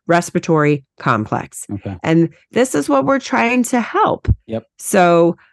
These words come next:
Speaker 1: um, and like you said, if it's your kid, would you just sit by and just,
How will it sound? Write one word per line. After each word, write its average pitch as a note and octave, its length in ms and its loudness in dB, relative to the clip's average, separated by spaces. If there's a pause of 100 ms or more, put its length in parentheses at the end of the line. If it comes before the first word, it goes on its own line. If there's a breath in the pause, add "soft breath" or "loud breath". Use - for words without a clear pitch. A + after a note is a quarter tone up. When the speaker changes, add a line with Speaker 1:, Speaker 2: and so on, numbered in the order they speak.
(140 soft breath)
Speaker 1:
um, D#3+ 440 0 (300)
and F#3+ 280 0
like G3+ 220 -2
you G3+ 80 2
said, G3+ 240 0
if - 100 -2
it's F3+ 220 -4
your B3 120 0
kid, G#3 380 0
would F3 160 2
you F3 80 -4
just F3 220 -2
sit G3 200 -2
by E3+ 200 -2
and D3+ 160 0
just, - 260 -10